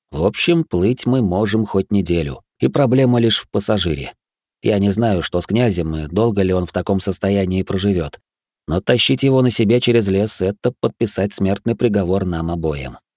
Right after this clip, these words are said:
В том своем теле на земле я бы его даже под дурью больше двадцати километров за день бы не пронес, а уж сейчас-то...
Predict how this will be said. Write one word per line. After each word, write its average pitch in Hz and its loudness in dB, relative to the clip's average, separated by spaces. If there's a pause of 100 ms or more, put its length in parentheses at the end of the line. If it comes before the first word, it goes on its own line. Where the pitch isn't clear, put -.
(560)
В - -18
том 135 4
своем 101 0
теле 120 2
на 92 0
земле 113 2
я 110 4
бы 107 2
его 110 2
даже 107 2
под 98 -2
дурью 101 0 (180)
больше 120 2
двадцати 107 0
километров 107 0
за 113 2
день 107 2
бы 101 0
не 101 2
пронес, 98 -2 (240)
а 87 -2
уж 85 -4
сейчас-то... 85 -2